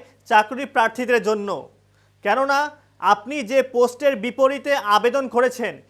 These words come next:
সেই পোস্টের জন্য সঠিক এবং দক্ষ লোক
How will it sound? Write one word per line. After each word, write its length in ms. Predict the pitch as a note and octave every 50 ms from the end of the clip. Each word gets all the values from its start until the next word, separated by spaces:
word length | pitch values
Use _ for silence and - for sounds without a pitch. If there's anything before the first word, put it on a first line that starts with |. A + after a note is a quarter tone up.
| _ _ -
সেই 200 | - A3 B3 C#4
পোস্টের 460 | - - B3 A#3+ A#3 A#3 - D4+ D4 C4+
জন্য 260 | C#4 C#4 C4+ C4+ C4 C4+ C#4 C#4+ C#4+ C#4+ - _ _ -
সঠিক 480 | - - A#3 B3+ B3+ B3+ B3+ C#4+ C#4 A#3 - _ _ _ - A3+
এবং 280 | A#3 A3+ B3 C4+ C#4 C#4+ C#4 B3 F#3
দক্ষ 280 | A#3+ B3 A#3+ A#3+ - - D4+ C#4+ B3+
লোক 240 | A3+ A3 B3+ B3+ A3